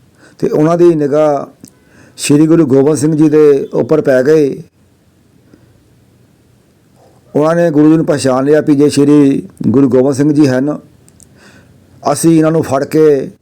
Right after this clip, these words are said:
ਸਰਹੰਦ ਲੈ ਜਾਵਾਂਗੇ ਤੇ ਅਸੀਂ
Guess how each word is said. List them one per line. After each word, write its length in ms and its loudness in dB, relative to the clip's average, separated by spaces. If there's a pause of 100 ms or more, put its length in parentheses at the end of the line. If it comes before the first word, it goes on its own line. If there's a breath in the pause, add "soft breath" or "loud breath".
(640 soft breath)
ਸਰਹੰਦ 360 -4
ਲੈ 160 0
ਜਾਵਾਂਗੇ 600 0 (680)
ਤੇ 100 -4
ਅਸੀਂ 500 0